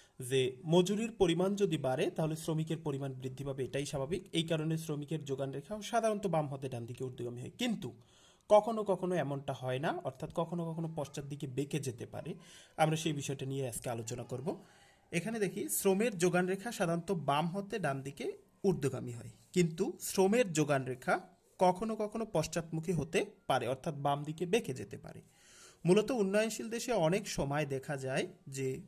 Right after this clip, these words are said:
মজুরি বৃদ্ধির প্রাথমিক পর্যায়ে অধিক উপার্জনের আশায় শ্রমিক শ্রেণী বেশি পরিশ্রম করে। অর্থাৎ যখন প্রাথমিক পর্যায়ে মজুরি বৃদ্ধি হয়, বৃদ্ধি পায়, তখন শ্রমিকরা হচ্ছে কি করে, বেশি পরিশ্রমের, বেশি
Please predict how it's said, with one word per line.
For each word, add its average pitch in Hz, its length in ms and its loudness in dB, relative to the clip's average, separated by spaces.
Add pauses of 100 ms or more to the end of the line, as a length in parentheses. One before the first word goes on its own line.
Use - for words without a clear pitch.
মজুরি 180 540 2
বৃদ্ধির 175 520 0
প্রাথমিক 185 600 2
পর্যায়ে 139 480 0 (460)
অধিক 208 320 8
উপার্জনের 185 520 2
আশায় 175 380 0 (360)
শ্রমিক 196 400 2
শ্রেণী 208 300 0
বেশি 175 360 2
পরিশ্রম 147 480 -4
করে। 110 240 -12 (240)
অর্থাৎ 151 260 -4
যখন 151 320 0
প্রাথমিক 202 480 -2
পর্যায়ে 208 280 0
মজুরি 165 300 0
বৃদ্ধি 135 320 -6
হয়, 160 200 2 (380)
বৃদ্ধি 139 300 -2
পায়, 160 240 2 (420)
তখন 175 280 2
শ্রমিকরা 202 540 0
হচ্ছে 233 260 -8
কি 214 140 -10
করে, 233 260 -2 (400)
বেশি 180 240 4
পরিশ্রমের, 196 640 2
বেশি 165 500 -2